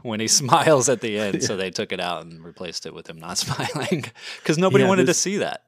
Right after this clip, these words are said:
Speaker 1: <laughs> Like
Speaker 2: there's a few early shorts, like, before he kind of, I mean, he pretty much really quickly, very much like Chaplin, became this persona. You know,
Speaker 1: Yeah.
Speaker 2: you can see it kind of, like, within three or four shorts, he's, like, the stone face. Um,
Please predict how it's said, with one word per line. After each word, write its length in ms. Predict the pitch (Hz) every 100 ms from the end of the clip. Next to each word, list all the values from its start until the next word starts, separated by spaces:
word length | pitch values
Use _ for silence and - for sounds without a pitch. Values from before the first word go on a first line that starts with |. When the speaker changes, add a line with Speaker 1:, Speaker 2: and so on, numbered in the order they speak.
| -
Speaker 1:
<laughs> 320 | - - 539
Like 120 | 123
Speaker 2:
there's 160 | 131 131
a 60 |
few 560 | 135 - 165 180 175 139 107
early 580 | 117 123 113 104 101 - -
shorts, 640 | - 110 98 92 - -
like, 160 | 95 87
before 400 | 98 - 95 98
he 120 | 101
kind 200 | - 101
of, 200 | 90 87 -
I 60 | 101
mean, 180 | 104 101
he 240 | 113 101 - -
pretty 200 | 127 135
much 320 | 110 101 - 92 82
really 520 | 95 104 104 95 98
quickly, 420 | - - 107 101
very 200 | 95 98
much 160 | 95 85
like 100 | 80
Chaplin, 300 | - 90 90
became 580 | 85 - 98 90 82 - _ _ _ _ _ _
this 200 | 107 98
persona. 640 | - 95 101 87 71 67 _ -
You 120 | 98
know, 80 | 85
Speaker 1:
Yeah. 140 | 92
Speaker 2:
you 40 | -
can 200 | - 92
see 260 | - 98
it 80 | 92
kind 220 | - 95 90
of, 180 | 82 -
like, 180 | 92 90
within 300 | 92 87 85
three 260 | - 104 92
or 80 | 78
four 240 | - 82
shorts, 380 | - 85 73 -
he's, 160 | 80 -
like, 240 | 76 71 _
the 160 | 101 95
stone 240 | - 67
face. 320 | - - - _ _ - - - _ 98
Um, 420 | 92 85 85